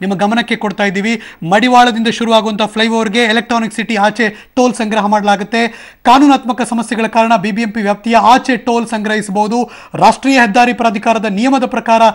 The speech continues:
ನಗರದೊಳಗಡೆ ಟೋಲ್ ಅನ್ನ ಸಂಗ್ರಹ ಮಾಡುವ ಹಾಗಿಲ್ಲ. ಕೆ ಎಂ ಸಿ ಕಾಯ್ದೆಯನ್ನ ತಿದ್ದುಪಡಿಗೆ ತರಬೇಕು ಅಂತ ಏನಾದ್ರೂ ನೀವು ಅನ್ಕೋತಾ ಇದ್ರೆ ಸುಮ್ನೆ ಹಾಗೆ ಹೇಳಿದ ತಕ್ಷಣ ತರೋಕ್ ಸಾಧ್ಯ ಇಲ್ಲ, because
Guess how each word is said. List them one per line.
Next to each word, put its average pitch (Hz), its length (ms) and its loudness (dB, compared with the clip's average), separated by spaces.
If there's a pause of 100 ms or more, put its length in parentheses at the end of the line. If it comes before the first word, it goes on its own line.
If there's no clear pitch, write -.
(240)
ನಗರದೊಳಗಡೆ 226 1040 0
ಟೋಲ್ 226 320 -2
ಅನ್ನ 220 180 -4
ಸಂಗ್ರಹ 214 500 -2
ಮಾಡುವ 208 440 0 (160)
ಹಾಗಿಲ್ಲ. 196 640 0 (520)
ಕೆ 294 80 4
ಎಂ 349 200 4
ಸಿ 285 180 2
ಕಾಯ್ದೆಯನ್ನ 254 420 2
ತಿದ್ದುಪಡಿಗೆ 240 920 -2 (100)
ತರಬೇಕು 320 460 4
ಅಂತ 285 140 2
ಏನಾದ್ರೂ 247 280 2
ನೀವು 220 160 0
ಅನ್ಕೋತಾ 226 360 0
ಇದ್ರೆ 247 580 -2
ಸುಮ್ನೆ 311 220 0
ಹಾಗೆ 247 300 2
ಹೇಳಿದ 240 160 2
ತಕ್ಷಣ 262 320 -2
ತರೋಕ್ 233 300 -2
ಸಾಧ್ಯ 214 280 0
ಇಲ್ಲ, 254 120 2
because 277 400 0